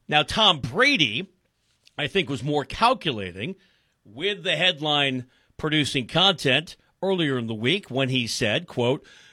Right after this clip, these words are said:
"There's a lot of mediocrity in today's N F L." Well, that's not exactly a hot take. Have you been watching these games? Now, we're all watching 'cause we're addicted to football, but quality of play, way down. Scoring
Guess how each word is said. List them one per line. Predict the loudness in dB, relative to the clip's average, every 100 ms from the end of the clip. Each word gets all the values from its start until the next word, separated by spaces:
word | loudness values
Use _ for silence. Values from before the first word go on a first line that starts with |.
| _
"There's | -6 -4 -2
a |
lot | -2 0 0
of | -2
mediocrity | -6 -4 0 0 0 -6 -8 -6 -6
in | -6
today's | -6 -4 -4 -4 -6
N | -6
F | -6 0
L." | 0 0 -6
Well, | -2 0 -2 -6 _ _ _ _ _ -2
that's | 0 2
not | 2
exactly | 2 4 4 4 0
a | -2
hot | -4 -8 -2
take. | -2 -2 -8 -20 _ _ _ _
Have | -6 -2
you | 0
been | 2
watching | 4 4 2 -2
these | -2 0
games? | 0 0 -4 -10 -20 _ _
Now, | 2 4
we're | 4
all | 2
watching | 0 -2 -2 -2
'cause | -2 -2
we're | -2
addicted | -2 -4
to | -4
football, | -2 2 4 4
but | 6 4 4 -10 -20 _ -20 -10
quality | 2 4 4 4 -2
of | -4
play, | 2 6 6 4 0 _ _ _ _
way | -2 4 6
down. | 4 0 -4 -8 -8 _ _ _ _ _ -14
Scoring | -10 2 6 6 4 0 -4